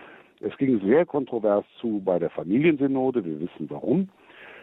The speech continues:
Äh, das war diesmal nicht der Fall, aber es ging jetzt nicht um diese Kontroversen,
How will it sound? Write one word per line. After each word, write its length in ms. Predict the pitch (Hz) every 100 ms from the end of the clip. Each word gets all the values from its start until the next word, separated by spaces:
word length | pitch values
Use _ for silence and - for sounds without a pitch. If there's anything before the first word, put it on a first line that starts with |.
| - -
Äh, 140 | 113
das 200 | 123 120
war 120 | 123
diesmal 420 | 120 131 - 104 90
nicht 280 | 113 139 160
der 100 | 156
Fall, 500 | - 135 160 190 -
aber 380 | 110 107 117 113 104
es 100 | - -
ging 220 | - 139 135
jetzt 220 | 127 -
nicht 200 | 160 -
um 160 | 135
diese 220 | 107 104 104
Kontroversen, 1080 | 110 104 - 101 92 98 110 113 175 208